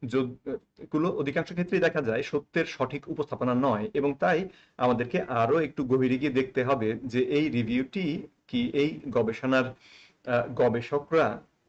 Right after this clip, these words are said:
আম, আসলে কি তথ্য পেয়েছেন। প্রথম পদক্ষেপই হচ্ছে দেখা যে কে বা কারা এই রিভিউটি লিখেছেন। যদিও রিভিউর লেখকরা যে শিরোনামগুলো লেখেননি,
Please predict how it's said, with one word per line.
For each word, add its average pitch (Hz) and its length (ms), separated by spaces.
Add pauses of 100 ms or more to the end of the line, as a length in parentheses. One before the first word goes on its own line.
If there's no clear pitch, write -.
(320)
আম, 113 240 (120)
আসলে 151 440
কি 175 100
তথ্য 135 280
পেয়েছেন। 117 360 (1600)
প্রথম 185 280
পদক্ষেপই 208 400
হচ্ছে 202 360 (100)
দেখা 117 600
যে 127 460
কে 185 340
বা 117 180
কারা 135 500
এই 123 200
রিভিউটি 123 520
লিখেছেন। 123 600 (760)
যদিও 151 540
রিভিউর 147 380
লেখকরা 151 460
যে 185 160
শিরোনামগুলো 170 560
লেখেননি, 165 680